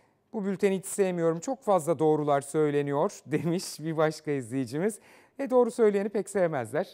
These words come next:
Ne yapalım? Biz doğruları söylemeye devam edeceğiz. Onuncu köyden. Sağ olun, siz de eşlik ediyorsunuz, suç ortaklığı yapıyorsunuz bana. Doğruları hep birlikte haykırıyoruz. Sağ olun efendim. Suç değil elbette düşünceyi ifade etmek.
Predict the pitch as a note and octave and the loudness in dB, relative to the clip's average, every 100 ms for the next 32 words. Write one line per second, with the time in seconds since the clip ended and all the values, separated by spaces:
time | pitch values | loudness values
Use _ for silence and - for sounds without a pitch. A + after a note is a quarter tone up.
0 | - F#3 C#3 C3 F3 D#3 D3+ E3+ D#3 D#3+ | -6 -2 -2 -4 -8 -4 2 2 4 0
1 | D#3 C3 B2+ D3+ E3 C#3 C3 A#2 A2+ C#3 | 0 -2 0 -2 0 2 2 -2 -4 0
2 | F3 F3 - _ D#3+ E3+ D3+ C3 C3 D3 | 0 0 -18 _ 0 2 2 -4 -2 2
3 | B2+ C3 B2 - _ - _ _ _ _ | 2 0 -4 -6 _ -20 _ _ _ _
4 | _ _ - A3+ G#3 D#3 - G#3+ F3+ F3 | _ _ 2 6 6 6 -4 -2 0 0
5 | - - F3 D3+ D#3+ A3 A#3 - - D#3+ | -2 -4 -2 -2 -4 -6 -10 -10 0 0
6 | - B2+ - B2 B2 A#2 C3 - C3+ A#2+ | 2 -2 0 -4 -4 -4 -8 -8 -10 -6
7 | D3 G3 D3+ E3 F3+ F#3+ G#3 F3+ - C3 | -4 -2 4 4 4 0 0 -4 -4 -8
8 | A#2+ B2+ A2 A#2+ G#2+ A#2 A2 G#2+ A2 D#3+ | -6 -4 0 -2 -2 -8 -8 -8 -8 -4
9 | C3+ A2 G#2 - A2 - D#3+ - C#3 A#2+ | -4 -4 -8 -12 -12 -10 -10 -8 -6 -4
10 | A2 G#2+ - A2 - B2 C#3 A#2+ B2 A2 | -6 -8 -10 -14 -12 -14 -12 -8 -6 -4
11 | B2+ A2+ A2 - A2+ | -4 -4 -6 -8 -14